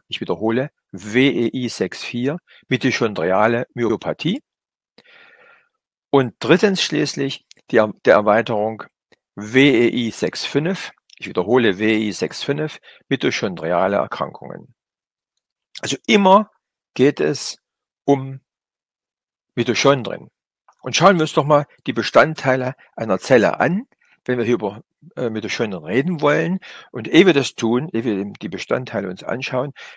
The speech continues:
dann hier nochmal eingeblendet, was ist in unserem Ablauf? Claudia hat diese Folie auch genauso oft schon verwendet wie ich und sie sagt doch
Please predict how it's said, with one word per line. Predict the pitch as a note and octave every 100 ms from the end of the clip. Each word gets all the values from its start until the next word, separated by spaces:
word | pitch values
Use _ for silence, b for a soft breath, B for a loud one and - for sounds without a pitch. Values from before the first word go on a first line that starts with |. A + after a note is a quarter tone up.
| -
dann | B2
hier | B2+
nochmal | B2 G#2 -
eingeblendet, | C3 D#3 C3 B2+ C3+ C3 - B B B B
was | C3 D#3+ -
ist | C#3 C3
in | A2
unserem | G#2+ G2+ G2+
Ablauf? | D#3 D#3+ E3 - -
Claudia | - A#2+ C3+ B2
hat | G#2 A2
diese | G2 G2+
Folie | - G2+ G#2+
auch | - C3+
genauso | A#2+ G#2+ G#2+ G#2 -
oft | - -
schon | A2 F#2+
verwendet | - G2+ F2+ -
wie | -
ich | G3 F#3 - B B
und | - A#2
sie | A2
sagt | - A#2 B2 _ A2+
doch | -